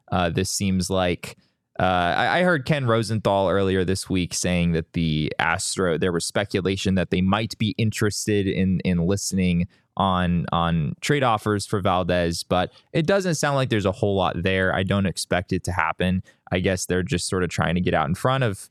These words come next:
you know, two years left on the deal. Uh, if we're not planning on bringing him back, then, you know, maybe you'd wanna tra-, trade him now and, and acquire an asset that would be with you for a longer period of time that would be more affordable.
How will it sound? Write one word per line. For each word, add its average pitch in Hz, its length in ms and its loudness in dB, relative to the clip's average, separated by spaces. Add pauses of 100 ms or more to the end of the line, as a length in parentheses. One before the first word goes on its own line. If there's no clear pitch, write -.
you 127 120 -2
know, 92 200 2
two - 180 -4
years 92 320 0
left 92 240 0
on 85 200 0
the 87 80 0
deal. 101 440 0 (400)
Uh, 85 180 2
if 87 100 -4
we're 98 100 2
not 92 300 0
planning 104 400 0
on 92 160 2
bringing 95 300 0
him 95 180 0
back, 107 500 -2 (300)
then, 92 680 0 (220)
you 98 160 2
know, 90 140 2
maybe 90 300 0
you'd 90 160 0
wanna 85 240 0
tra-, 98 320 -2 (160)
trade 92 240 0
him 90 120 0
now 120 340 0
and, 104 200 -2
and 90 220 2
acquire 92 420 0
an 90 80 -2
asset 87 440 -2
that 90 100 0
would 87 160 0
be 87 100 0
with 87 300 -2
you 85 180 0
for 85 460 -4
a 90 60 0
longer 87 360 0
period 82 260 -2
of 80 60 -4
time 110 400 -2
that 82 140 0
would 85 100 -6
be 85 220 -4
more 82 240 -4
affordable. 95 600 0